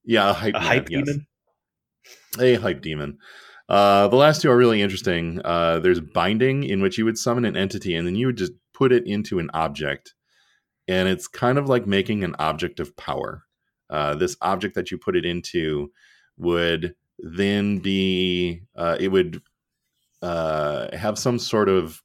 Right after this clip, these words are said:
Speaker 1: power that is representative of the entity that you've placed in it. I mean, it's kind of a, kind of a jerk move, but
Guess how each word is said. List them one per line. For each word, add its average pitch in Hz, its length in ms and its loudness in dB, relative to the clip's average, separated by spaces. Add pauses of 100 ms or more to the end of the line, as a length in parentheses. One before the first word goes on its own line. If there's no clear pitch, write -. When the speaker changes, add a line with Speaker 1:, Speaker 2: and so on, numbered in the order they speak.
(120)
Speaker 1:
power 85 580 0
that 80 380 -2
is 78 420 -4
representative 78 920 -6
of 73 160 -8
the 76 180 -12
entity 76 380 -10
that 73 180 -10
you've 71 200 -18
placed 71 340 -10
in 98 100 -4
it. 123 160 -4 (600)
I 98 40 -8
mean, 104 120 0
it's 104 160 -2
kind 123 300 2
of 92 100 2
a, 76 340 2 (400)
kind 123 100 0
of 104 60 0
a 90 60 2
jerk 85 320 -2
move, 92 420 -2
but 73 320 -2